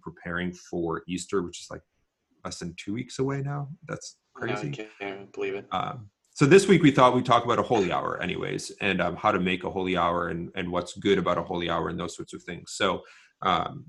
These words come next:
Speaker 1: that's, that's what we're gonna look at for a little bit today, kinda walk through, um, some of that with you all.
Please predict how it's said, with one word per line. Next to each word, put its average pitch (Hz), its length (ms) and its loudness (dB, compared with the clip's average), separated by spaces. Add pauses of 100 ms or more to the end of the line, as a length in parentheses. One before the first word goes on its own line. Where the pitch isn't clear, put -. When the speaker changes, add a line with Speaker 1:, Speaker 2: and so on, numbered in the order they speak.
Speaker 1:
that's, 139 240 2
that's 143 200 0
what 151 60 0
we're 147 60 2
gonna 139 140 2
look 131 140 4
at 98 120 2
for 101 100 0
a 98 40 4
little 95 140 0
bit 92 120 -4
today, 92 280 0
kinda 85 380 -4 (160)
walk 95 360 0
through, 92 460 0 (180)
um, 87 280 -4
some 104 240 -4
of 101 100 -6
that - 200 2
with - 160 -10
you - 120 -6
all. 110 220 -10